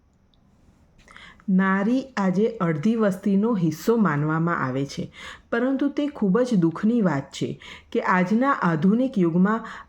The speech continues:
માનવ ભાવનાઓનું સ્થાન ધીમે ધીમે સમાપ્ત થઈ રહ્યું છે. સ્ત્રીઓ વિશે જુદી જુદી અવધારણાઓ ઊભી થવા માંડી છે. સ્ત્રી અને પુરુષ એ તો સંસારરૂપી રથના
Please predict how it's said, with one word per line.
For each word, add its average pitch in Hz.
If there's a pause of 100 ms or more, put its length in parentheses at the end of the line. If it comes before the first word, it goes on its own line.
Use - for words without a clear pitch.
માનવ 180
ભાવનાઓનું 202
સ્થાન 185
ધીમે 190
ધીમે 165
સમાપ્ત 175
થઈ 175
રહ્યું 131
છે. - (360)
સ્ત્રીઓ 190
વિશે 214
જુદી 190
જુદી 220 (100)
અવધારણાઓ 196
ઊભી 175
થવા 170
માંડી 127
છે. - (360)
સ્ત્રી 247
અને 247
પુરુષ 214 (200)
એ 214
તો 254
સંસારરૂપી 208
રથના 165